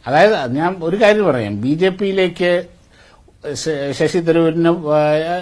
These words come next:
ബി ജെ പിക്ക് താല്പര്യം, ഇനി അങ്ങനെയുള്ള ഡിസ്കഷൻസ് നടന്നിട്ടുണ്ടോ എന്ന് എനിക്കറിയില്ല. പക്ഷെ ഒരു കാര്യം ഞാൻ പറയാം, ബി ജെ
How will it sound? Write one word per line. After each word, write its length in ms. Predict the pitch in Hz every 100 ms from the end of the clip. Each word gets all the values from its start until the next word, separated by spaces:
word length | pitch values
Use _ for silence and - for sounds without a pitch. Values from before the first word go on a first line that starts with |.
| 185 247
ബി 60 | 233 233
ജെ 60 | 226
പിക്ക് 160 | 254 247
താല്പര്യം, 400 | 233 226 247 226
ഇനി 120 | 220 226 196
അങ്ങനെയുള്ള 360 | 220 240 233 226
ഡിസ്കഷൻസ് 440 | - 339 247 202 226
നടന്നിട്ടുണ്ടോ 420 | 196 233 240 233
എന്ന് 100 | 226 196
എനിക്കറിയില്ല. 440 | 170 156 135 101 196 - - -
പക്ഷെ 180 | 196 180 220
ഒരു 80 | 262
കാര്യം 200 | 277 254 240
ഞാൻ 80 | 160
പറയാം, 260 | 127 120 233 - - - 165
ബി 80 | 214
ജെ 80 | 262